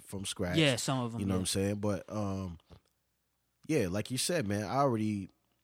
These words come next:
Speaker 2: It was just, it was, he was looking for something that I, and I had it, you know what I
Speaker 1: Yeah,
Speaker 2: mean? And then,
Speaker 1: exactly.
Speaker 2: yeah.
Speaker 1: That's, that's the best way to put it.
Speaker 2: Yeah.
Speaker 1: That's, uh, the, I always know what I wanna do. I don't, I don't,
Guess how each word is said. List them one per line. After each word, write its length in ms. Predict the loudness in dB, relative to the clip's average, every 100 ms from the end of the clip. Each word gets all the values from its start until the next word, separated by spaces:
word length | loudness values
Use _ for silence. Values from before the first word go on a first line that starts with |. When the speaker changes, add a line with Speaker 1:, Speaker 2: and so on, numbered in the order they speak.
| _ _ 2
Speaker 2:
It 40 |
was 180 | 6 6
just, 140 | 4 0 -10 -14 0
it 40 | 2
was, 180 | 2
he 140 | 2 2
was 140 | 6
looking 200 | 6 6
for 80 | 2
something 360 | 4 4 4 4
that 160 | 4 6
I, 220 | 6 4
and 140 | -2 0
I 80 | 2
had 220 | 4 2
it, 100 | 2 -6 _
you 80 | -2
know 80 | 2
what 100 | 2
I 40 |
Speaker 1:
Yeah, 60 | 2
Speaker 2:
mean? 120 | 0
And 140 | -4
then, 60 | -6
Speaker 1:
exactly. 680 | -4 -2 2 4 4 0 -4
Speaker 2:
yeah. 160 | -6 -10 _ _ -8
Speaker 1:
That's, 220 | -6 -6
that's 200 | -6 -8
the 100 | -6
best 220 | -6 -4
way 100 | -4 -6
to 60 |
put 180 | -6 -6
it. 80 | -8 -12
Speaker 2:
Yeah. 60 | -18 -18 -6
Speaker 1:
That's, 240 | -2 0 0
uh, 140 | -2
the, 140 | -4
I 200 | -2 4
always 320 | 6 8 6 4
know 140 | 4
what 140 | 6 4
I 60 |
wanna 220 | 4 4 2
do. 180 | 0 -2 -8 -4
I 80 | 4
don't, 220 | 6 6 4
I 40 |
don't, 260 | 4 4